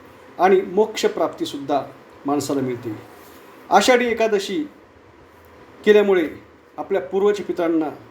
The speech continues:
सुद्धा मोक्षगती प्राप्त होते. ह्या आषाढी एकादशीचं महत्त्व फार पूर्वापार चालत आलेलं आहे. एकदा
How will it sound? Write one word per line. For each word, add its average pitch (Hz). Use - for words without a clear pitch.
सुद्धा 165
मोक्षगती 147
प्राप्त -
होते. 120
ह्या 254
आषाढी 240
एकादशीचं 202
महत्त्व 170
फार 202
पूर्वापार 185
चालत 185
आलेलं 156
आहे. 117
एकदा 208